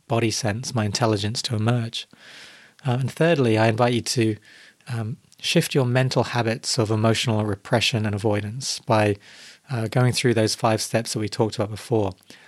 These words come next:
Labeling your feelings, identifying the sensations, and watching the stories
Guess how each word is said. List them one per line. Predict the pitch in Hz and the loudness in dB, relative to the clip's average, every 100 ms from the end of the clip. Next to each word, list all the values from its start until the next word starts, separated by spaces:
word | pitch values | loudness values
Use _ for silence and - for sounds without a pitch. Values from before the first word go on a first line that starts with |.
| _ | _
Labeling | 117 113 123 123 120 117 | -2 2 4 4 2 0
your | |
feelings, | 107 123 113 110 107 107 - | 0 2 2 2 -2 -8 -10
identifying | 107 101 123 120 - 117 113 | -8 -2 0 0 0 0 0
the | 107 | -2
sensations, | - 104 - 107 - 107 104 | -2 -4 -2 -2 -2 -4 -2
and | 110 | 0
watching | 113 139 - 110 | 0 0 0 -2
the | |
stories | - - 117 113 101 95 | -2 -2 2 2 2 -2